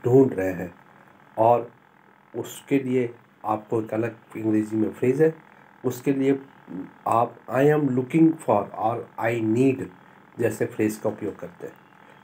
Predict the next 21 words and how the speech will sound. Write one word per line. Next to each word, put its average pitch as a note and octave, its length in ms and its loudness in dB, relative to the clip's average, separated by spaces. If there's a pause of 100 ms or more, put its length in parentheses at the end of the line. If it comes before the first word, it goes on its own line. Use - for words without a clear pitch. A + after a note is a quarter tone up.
(140)
जैसे, A2+ 440 2 (440)
"मैं D#3 280 2
एक C3+ 260 -4
पियानो C#3+ 420 4
की E3+ 180 -2
तलाश A#2+ 520 -2
कर A2+ 100 -2
रही A2 400 -4
हूँ B2 200 0
या A2+ 140 0
कर A2 220 -4
रहा G2+ 300 -12
हूँ", F2+ 280 -14 (600)
तो A2 160 0
आप G#2 300 -4
बोल A2 120 2
सकते A2+ 300 -6
हैं, C3+ 220 -2
"I A#2 260 0
am A2 160 2
looking C#3 300 -2